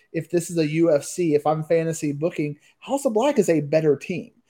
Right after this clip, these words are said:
You know, they, they, they should have probably taken the win, but I know, you know, I knew that we're, we're trying to make everybody happy a-, as far as that goes. I hope the, I hope the Acclaim can do something to reinvigorate themselves. I love them. Uh, I popped out at Grand Slam when they won the tag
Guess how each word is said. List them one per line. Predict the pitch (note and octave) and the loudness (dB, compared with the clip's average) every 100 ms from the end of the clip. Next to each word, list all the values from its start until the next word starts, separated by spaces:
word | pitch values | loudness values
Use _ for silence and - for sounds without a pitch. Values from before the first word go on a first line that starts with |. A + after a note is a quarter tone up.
| _ _ | _ _
You | D#3+ | 0
know, | D#3 | 2
they, | D#3 | 2
they, | D3+ E3+ F#3+ | 2 2 2
they | E3+ F#3 | 2 0
should | D#3+ F3+ | 2 0
have | D#3 | 0
probably | D#3+ E3 D#3+ D3+ D3 | 2 4 4 2 2
taken | D#3+ D#3 D3+ | 0 -2 -2
the | B2 | -2
win, | A#2+ D#3+ A#2 A2+ | 0 2 0 -4
but | C3 | -2
I | C3 C#3+ | 0 2
know, | C#3+ C#3+ C#3+ | 2 2 2
you | D3+ C#3 | -2 -4
know, | A2+ | -2
I | D3+ | -2
knew | D3 C#3+ | 0 -2
that | C#3+ C#3+ B2+ B2 | 0 2 0 -2
we're, | D3+ C#3 | -2 -2
we're | C#3 C#3+ | -2 -2
trying | D3+ D3 | -2 -2
to | |
make | C#3+ C#3+ | -2 -2
everybody | C#3+ C#3 C#3 | -2 -2 -2
happy | C#3 C#3+ C#3+ C#3 B2+ - - - _ | -2 -2 -4 -4 -6 -8 -20 -20 _
a-, | D3 D3 D3+ | 0 2 2
as | C#3 | 0
far | - C#3+ C#3 | 0 4 4
as | C3 | 2
that | C3+ B2 | -2 0
goes. | A#2+ G#2+ | -2 2
I | C3 | 2
hope | D#3+ A#3 | 4 2
the, | C4 A3+ G3 | 2 0 0
I | D#3 | 0
hope | E3 G#3+ | -2 -2
the | A#3+ | -6
Acclaim | G#3+ G3 F3+ | -2 0 0
can | E3 | -2
do | D3+ | -2
something | D3+ - D#3 D#3+ D#3 D#3 - - - | -4 -4 -4 -2 -4 -4 -14 -20 0
to | E3+ | 4
reinvigorate | D#3+ E3 D3+ D#3 C#3+ C3+ B2+ | 6 6 4 4 4 4 2
themselves. | B2 B2 B2+ G2 - - | -4 -6 -2 -2 -4 0
I | F3 | 2
love | E3 D3+ D3 D#3+ E3+ D#3 | 4 2 4 4 4 2
them. | E3 D#3+ D#3+ - _ - | 4 4 0 -6 _ -6
Uh, | D3+ - | -6 0
I | D#3+ | 0
popped | D#3 E3+ D#3 D#3+ | 2 2 2 4
out | D#3+ D#3+ | 6 6
at | D#3 C#3+ | 4 2
Grand | - C#3+ D3+ D3+ | 0 0 0 -2
Slam | D3+ D3+ D#3 | 0 2 2
when | D3 | 2
they | D3 | 2
won | D3 D3 | 2 0
the | D3 | -2
tag | D3+ D3 | 0 0